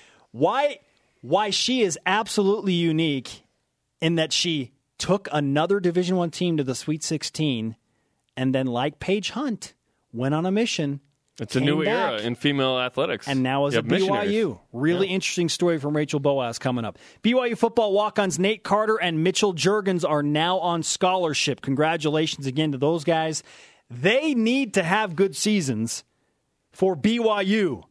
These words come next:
Speaker 1: to have a good season. Both of those guys, an integral part of the B Y U offense this year.
Speaker 2: N F L exhibition action tonight. Ziggy Ansah's status with the Lions uncertain. K V N,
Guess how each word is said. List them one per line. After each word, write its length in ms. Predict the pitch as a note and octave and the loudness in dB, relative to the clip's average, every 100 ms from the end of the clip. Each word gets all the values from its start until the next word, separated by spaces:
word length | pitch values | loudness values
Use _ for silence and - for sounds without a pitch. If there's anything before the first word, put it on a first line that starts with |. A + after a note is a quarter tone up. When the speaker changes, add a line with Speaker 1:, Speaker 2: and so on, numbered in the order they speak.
| _ | _
Speaker 1:
to 100 | - | -6
have 300 | C3+ D#3 D#3+ A#2+ | 0 2 2 0
a 120 | C#3 | 0
good 240 | C#3 D3+ | 0 -2
season. 340 | - D#3 A#2 G#2+ | 0 0 0 -2
Both 300 | F#3+ A3+ A3 | 0 0 2
of 80 | |
those 180 | F#3 E3+ | 0 0
guys, 380 | C#3 D3+ D3 D3 | 0 0 0 -4
an 140 | C#3+ - | -8 -4
integral 320 | G3+ G#3 E3+ D#3+ | -4 -2 -2 0
part 360 | - D3+ B2+ - - - | 0 0 -2 -10 -20 -8
of 80 | C3+ | -4
the 60 | C#3 | -2
B 160 | D3+ | 0
Y 100 | D3 | 0
U 140 | C#3+ C3+ | 0 -2
offense 360 | C3+ B2+ A2+ | -2 -4 -4
this 220 | A#2 G#2 | -6 -6
year. 180 | G#2 E2 - - | -8 -12 -10 -2
Speaker 2:
N 120 | D3 | 0
F 100 | D3+ | 2
L 140 | E3 | 0
exhibition 440 | E3 - D#3+ D#3+ D3+ | -2 0 0 2 0
action 300 | D#3+ - D#3 | 0 -2 -2
tonight. 300 | D#3 D#3+ D#3+ | 0 0 0
Ziggy 200 | C#3+ C#3 | 0 2
Ansah's 380 | C#3 C#3+ C#3 | 0 0 -2
status 360 | - D3 D3+ C#3 | 0 0 0 -4
with 120 | C#3 | -4
the 80 | B2+ | 0
Lions 320 | B2+ C3+ C3 | 0 0 -2
uncertain. 420 | A#2+ - D3 D3 | -4 0 0 0
K 220 | C#3 D3 C3+ | 0 0 2
V 180 | B2+ | 0
N, 320 | B2+ C#3 C#3 | 0 0 -4